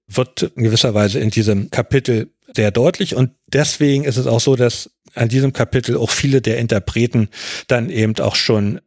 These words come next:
verzweifelt sind. Also zum Beispiel selbst hier neu-, in der neueren Clausewitz-Forschung Andreas Herberg-Rothe, das Rätsel Clausewitz von zweitausendeins, stellt er eben fest, naja, also irgendwie widersprechen sich da diese einzelnen Elemente in diesem,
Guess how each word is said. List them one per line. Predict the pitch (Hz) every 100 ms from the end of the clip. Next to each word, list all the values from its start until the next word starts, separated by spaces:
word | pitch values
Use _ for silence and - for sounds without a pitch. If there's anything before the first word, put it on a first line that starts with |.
| _
verzweifelt | - 123 - 87 90 87 95
sind. | - 90 113
Also | 101 101
zum | - 117
Beispiel | 110 - 110 101
selbst | 113 123 - - -
hier | 131 120 120 190
neu-, | 208 175 123 147
in | 139
der | 120
neueren | 110 123 143 123 123 117 113 _ -
Clausewitz-Forschung | - 123 131 127 - 120 117
Andreas | 123 101 107 120
Herberg-Rothe, | - 107 104 95 104 139 - 127 123 - - - -
das | 110 107
Rätsel | 113 - 110
Clausewitz | - 95 120 110 113
von | - 104
zweitausendeins, | - 117 117 104 107 104 - 120 117 135 - - _ _ - _ - - -
stellt | - 120
er | 131
eben | 110
fest, | 123 117 - -
naja, | 110 135
also | 156 117 139
irgendwie | 139 139 147 117
widersprechen | 131 135 - 110 143 - 202
sich | 131 -
da | 123
diese | 107 113 120
einzelnen | 107 123 - 131 113 107 -
Elemente | 139 127 117 113 135 - 113 107
in | 143 143
diesem, | 127 117 117 110